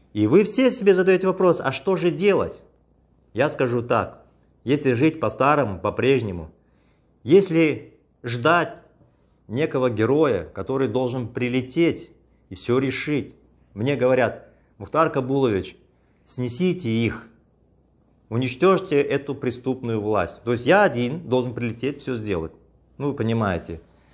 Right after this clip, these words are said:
я не Бэтмен, и это нереально. И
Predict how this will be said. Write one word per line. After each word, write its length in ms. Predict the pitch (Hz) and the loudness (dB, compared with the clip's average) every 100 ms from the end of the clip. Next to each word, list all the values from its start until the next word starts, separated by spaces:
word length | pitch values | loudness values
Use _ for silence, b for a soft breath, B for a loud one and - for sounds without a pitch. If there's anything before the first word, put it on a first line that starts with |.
| b b b | b b b
я 140 | 113 | -2
не 120 | 90 | 0
Бэтмен, 520 | 90 107 107 139 190 185 - | 0 0 0 -2 -4 -6 -12
и 80 | - | -2
это 200 | 98 98 | -2 0
нереально. 560 | 101 139 202 113 71 - _ _ _ _ _ _ _ _ _ _ _ _ _ _ | -2 0 2 0 -6 -14 _ _ _ _ _ _ _ _ _ _ _ _ _ _
И 540 | 104 104 107 104 101 | -2 2 2 0 -4